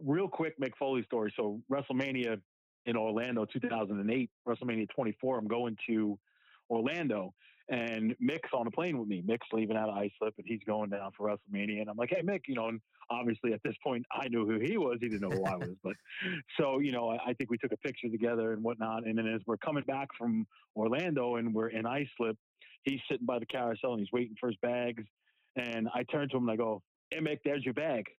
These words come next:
And he's like, "How do you know that's my bag?" And I'm like,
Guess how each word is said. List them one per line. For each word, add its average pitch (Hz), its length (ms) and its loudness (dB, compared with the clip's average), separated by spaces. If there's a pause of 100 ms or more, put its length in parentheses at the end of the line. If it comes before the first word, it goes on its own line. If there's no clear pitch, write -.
(300)
And 107 80 2
he's 107 120 2
like, 98 160 2 (520)
"How - 200 -2
do 120 80 4
you 117 160 4
know 87 200 -2
that's 80 180 -10 (120)
my 78 80 -8
bag?" 76 220 -10 (580)
And 131 120 2
I'm 135 100 2
like, 127 200 -2